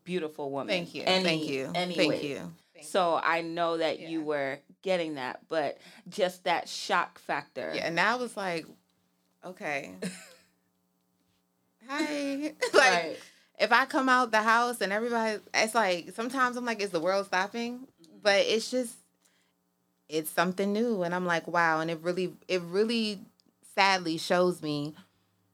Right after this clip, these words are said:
Speaker 2: how you're treated different when you're larger. It's unfortunate. I'm not saying that it should be done that way. I'm not saying that, "Hey, lose weight 'cause people are gonna treat you differently," but it's just a wake up to it,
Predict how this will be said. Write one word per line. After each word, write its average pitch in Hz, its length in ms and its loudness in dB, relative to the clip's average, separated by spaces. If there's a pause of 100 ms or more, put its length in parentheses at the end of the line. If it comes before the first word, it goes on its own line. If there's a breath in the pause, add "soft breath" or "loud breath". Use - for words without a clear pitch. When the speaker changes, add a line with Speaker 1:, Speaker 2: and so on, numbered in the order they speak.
(280)
Speaker 2:
how 208 300 4
you're 185 180 0
treated 180 360 0
different 151 400 -2 (1700)
when 165 600 -2 (300)
you're 165 240 -2
larger. 165 600 0 (300)
It's 190 140 -6
unfortunate. 202 760 2
I'm 160 120 -2
not 170 160 2
saying 180 320 2
that 165 280 4 (540 loud breath)
it 185 100 0
should 196 140 0
be 170 100 0
done 160 280 2
that 165 160 2
way. 160 200 4
I'm 156 120 0
not 160 160 -2
saying 165 340 -4
that, 151 180 -4
"Hey, 190 200 -4
lose 175 240 -4
weight 170 220 -2
'cause 156 100 -8
people 165 240 -8
are - 20 -6
gonna 156 160 -4
treat 165 260 -6
you 156 60 -8
differently," 156 480 -6
but 151 200 -2
it's 151 200 -2
just 165 200 -8
a 147 40 -2
wake 147 260 -4
up 104 240 -4 (600)
to 151 140 -20
it, - 200 -20